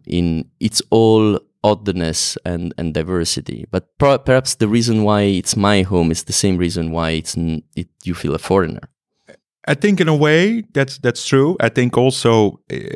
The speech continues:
Speaker 2: because our background is very different. You, you came here for work, I, I, I, I
Speaker 1: Yeah,
Speaker 2: assume.
Speaker 1: sure.
Speaker 2: You know, Brussels as, as, as an idea, as a concept, as a place also, as, uh,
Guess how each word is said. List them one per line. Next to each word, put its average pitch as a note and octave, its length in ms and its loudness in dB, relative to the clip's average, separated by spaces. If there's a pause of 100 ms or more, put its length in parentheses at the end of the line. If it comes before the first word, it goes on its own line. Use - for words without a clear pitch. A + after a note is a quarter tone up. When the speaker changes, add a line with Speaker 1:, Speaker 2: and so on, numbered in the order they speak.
(160)
Speaker 2:
because A2 580 -2 (140)
our G2 220 2
background A2+ 720 0
is F#2 180 -4
very F#2+ 320 2
different. G2 460 -2
You, G#2+ 120 -2
you G2+ 180 0
came C3+ 360 4
here G#2 320 2 (180)
for F2 300 -4
work, F#2+ 560 2
I, C3+ 180 -8
I, A#2+ 140 -2
I, A#2 160 -2
I A2+ 220 0
Speaker 1:
Yeah, A2 340 0
Speaker 2:
assume. C#3 300 0 (140)
Speaker 1:
sure. - 260 -4 (500)
Speaker 2:
You C#3+ 80 2
know, A#2+ 320 0 (440)
Brussels F3+ 800 0 (440)
as, A2+ 400 0
as, G#2 180 0 (120)
as F#2+ 140 0
an G2 120 2
idea, G#2 400 4
as B2 100 -2
a F#2+ 60 -4
concept, B2 580 -2
as D#3 140 0
a - 20 0
place G3 400 0
also, C#3 520 2 (120)
as, G#2+ 340 -2
uh, - 120 -10